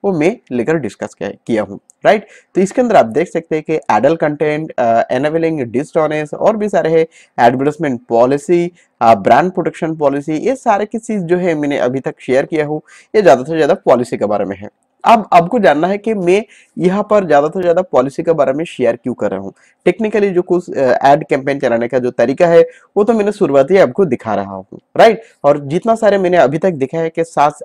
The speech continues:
एड कैंपेन के ऊपर मैंने दिखाया हूँ। और आज का जो मेन टॉपिक है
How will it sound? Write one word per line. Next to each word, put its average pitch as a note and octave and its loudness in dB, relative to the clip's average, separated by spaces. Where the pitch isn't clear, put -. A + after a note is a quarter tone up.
एड A2+ 0
कैंपेन A2 -4
के A2+ -8
ऊपर C#3 -6
मैंने G#2 -6
दिखाया - -8
हूँ। F#2 -20
और C#3 6
आज D#3 2
का C4+ -2
जो A#3 0
मेन F3 0
टॉपिक E3+ -4
है C3+ 0